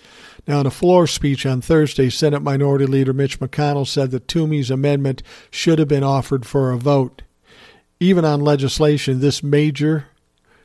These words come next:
and is cost-, this is major and is costly. The Democratic leader tried to block the Senate from any semblance of a fair amendment process, McConnell said, referring to Toomey's amendment.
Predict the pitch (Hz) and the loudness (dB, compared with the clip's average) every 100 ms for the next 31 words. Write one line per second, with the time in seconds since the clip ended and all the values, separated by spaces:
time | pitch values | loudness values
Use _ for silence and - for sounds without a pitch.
0 | _ _ _ 143 135 127 - 156 151 143 | _ _ _ -2 0 0 -2 0 2 2
1 | - 151 - 131 147 143 139 156 147 135 | 0 -2 0 -2 2 2 2 2 2 0
2 | 135 - - 151 151 - 135 117 120 127 | -2 -4 -2 0 0 -4 -8 -8 -6 -2
3 | 143 143 143 139 135 151 139 131 - 147 | -2 -2 -2 -2 -2 -2 -2 -2 -2 -2
4 | 135 127 143 143 139 135 - 147 135 135 | -2 -6 -4 -4 -4 -8 -4 -2 -2 -6
5 | - - _ 151 151 147 120 156 147 143 | -14 -20 _ -2 0 0 -2 -2 0 0
6 | 139 135 135 127 - 156 147 139 135 139 | -2 -2 -4 -4 -2 0 2 0 0 -2
7 | 131 123 - 165 160 139 160 156 - _ | -2 -4 -2 2 2 0 0 0 -4 _
8 | - - - 143 143 151 151 139 - 151 | -20 -12 -4 -4 0 0 0 -2 -2 -2
9 | 151 135 120 147 143 143 135 139 - 135 | -2 -4 -2 0 0 -2 -4 -6 -4 -2
10 | 131 127 185 143 139 143 127 107 | -2 -4 -4 -2 0 0 -2 -8